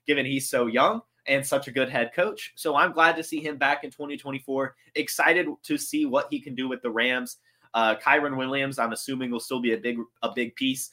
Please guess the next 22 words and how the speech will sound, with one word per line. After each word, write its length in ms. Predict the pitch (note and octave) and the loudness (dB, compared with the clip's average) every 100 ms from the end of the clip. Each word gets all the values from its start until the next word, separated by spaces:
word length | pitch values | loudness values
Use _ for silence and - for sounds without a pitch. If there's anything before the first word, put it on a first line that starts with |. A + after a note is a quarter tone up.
| _ - | _ -6
And 100 | B2 | -2
then 140 | B2 | -2
we 80 | A#2+ | -2
still 240 | - D#3+ | 0 0
cr-, 200 | C#3 - | 0 -4
got 180 | - - - | 0 0 2
Cooper 240 | D3+ - D3+ | -4 -4 0
Kupp 240 | C#3+ C#3+ | 2 2
under 180 | C#3 C3 | 0 0
contract, 540 | C#3+ B2 B2 B2+ B2 | 0 0 4 2 2
Puka 220 | D3 C#3 | -4 -4
Nacua 360 | C3+ B2 C3+ B2+ | -6 -4 -2 -2
going 240 | B2 B2 | 0 -2
into 220 | A#2 A#2+ A#2+ | -2 -6 -6
a 20 | |
second 320 | - A#2+ A#2+ | -2 -4 -4
season, 380 | - A2+ A2 G#2 | -10 -8 -6 0
Matthew 320 | A2+ A#2 A#2+ | 0 2 -4
Stafford 360 | - G#2+ - G#2+ | 2 2 2 -8
still 220 | - G#2 | -6 -4
under 160 | G2+ | -4
contract. 580 | G2 G2+ G2+ G2+ G2+ G2+ | -4 -2 -2 2 0 0